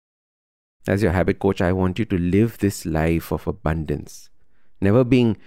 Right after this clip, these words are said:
satisfied with what you have because life has so much more to experience and live for. So your super simple habit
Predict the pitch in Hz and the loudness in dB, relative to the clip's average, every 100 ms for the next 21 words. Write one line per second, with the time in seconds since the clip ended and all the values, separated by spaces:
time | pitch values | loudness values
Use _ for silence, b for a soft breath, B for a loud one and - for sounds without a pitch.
0 | b b - 113 156 151 - 110 90 - | b b -4 -2 -2 -2 0 2 2 -2
1 | b - - 95 - 101 101 113 117 - | b -8 -2 -2 0 0 0 0 -4 0
2 | 160 190 151 165 190 190 185 - 165 180 | 2 2 4 2 2 0 -2 0 0 0
3 | 190 - 120 127 175 202 170 107 b b | -2 -2 0 2 4 4 2 0 b b
4 | b - 127 - - 120 120 113 101 - | b 0 0 0 -6 0 2 2 0 -8
5 | - - 104 90 90 - - - - - | -20 -6 -4 0 -2 -4 -10 -10 -10 -20
6 | - - _ _ _ _ - - 151 175 | -20 -20 _ _ _ _ -16 -2 0 2
7 | 143 139 143 139 127 151 147 127 123 104 | 2 2 2 -2 0 0 0 -2 -2 0
8 | 87 95 | 0 -2